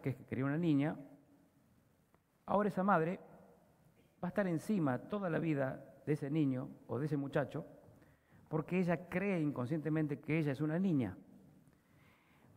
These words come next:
Por eso ciertos comportamientos de ciertas madres que están encima de ciertos varones, que son hombres, por supuesto, pero en su inconsciente es la niña que siempre ha querido tener. Entonces el niño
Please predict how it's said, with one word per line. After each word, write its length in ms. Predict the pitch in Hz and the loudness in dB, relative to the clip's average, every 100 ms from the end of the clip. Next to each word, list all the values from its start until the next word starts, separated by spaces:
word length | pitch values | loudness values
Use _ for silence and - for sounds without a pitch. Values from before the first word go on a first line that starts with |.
| - | 0
Por 140 | 202 | 2
eso 140 | 214 180 | 4 2
ciertos 360 | 196 190 175 | 0 0 -2
comportamientos 720 | - 147 147 143 170 170 151 | -4 -2 0 0 0 0 -2
de 60 | 123 | -4
ciertas 320 | 165 156 170 | -4 -2 0
madres 320 | 180 165 151 | 4 2 2
que 80 | 151 | -4
están 180 | - 170 | -2 0
encima 440 | 156 139 175 156 | 0 -2 -2 -2
de 140 | 120 113 | 0 -2
ciertos 420 | - 160 156 165 | -2 -4 0 0
varones, 480 | 156 180 151 156 147 - | 2 2 0 -2 -6 -12
que 80 | - | -8
son 160 | 107 123 | 0 6
hombres, 320 | 226 151 123 | 6 6 -2
por 160 | 120 120 | -4 -4
supuesto, 520 | 147 180 156 - 190 - - - - - _ | -2 0 0 0 -6 -8 -20 -20 -20 -20 _
pero 320 | 180 175 185 - - - | 0 2 2 -2 -16 0
en 160 | 160 | 0
su 160 | 151 202 | 0 -2
inconsciente 800 | 214 208 208 202 196 196 202 - - | 0 0 0 0 0 0 -2 -4 -2
es 180 | 196 | 2
la 120 | 190 196 | 2 2
niña 320 | 202 190 180 | 2 2 0
que 100 | 156 | -2
siempre 300 | 175 170 170 | -2 -4 -4
ha 40 | |
querido 260 | 160 165 170 | -2 -2 -2
tener. 320 | 190 214 160 - - - _ _ _ _ - - - | -2 -2 -2 -10 -20 -20 _ _ _ _ -20 -20 -10
Entonces 320 | 175 220 202 | -2 0 0
el 180 | 180 180 | 0 2
niño 420 | 220 202 180 185 | 4 4 2 0